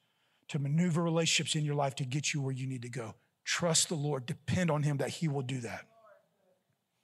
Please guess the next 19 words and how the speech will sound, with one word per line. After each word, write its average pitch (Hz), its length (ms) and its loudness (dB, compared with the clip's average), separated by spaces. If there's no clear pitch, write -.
We'll 175 160 2
end 170 220 2
here. 156 220 2
The 139 120 0
last 151 320 8
one, 131 220 -2
number 156 200 2
five. 117 400 0
And 165 160 2
when 170 140 4
our 180 160 10
ambition 185 400 6
becomes 165 380 4
selfish, - 680 2
whew, 320 180 0
we 277 140 8
take 196 280 4
the 170 80 -2
credit. - 380 -2